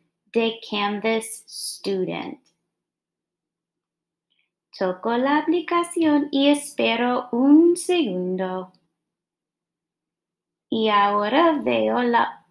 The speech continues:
opción de Submit. Toco Submit. No hay una fiesta. Para ver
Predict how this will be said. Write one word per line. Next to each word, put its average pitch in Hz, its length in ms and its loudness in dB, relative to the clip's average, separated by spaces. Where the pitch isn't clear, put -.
opción 214 800 -2
de 208 220 -4
Submit. 190 720 -6
Toco 285 480 0
Submit. 247 800 -2
No 277 600 4
hay 262 760 2
una 240 420 4
fiesta. 247 960 -6
Para 240 400 4
ver 240 640 0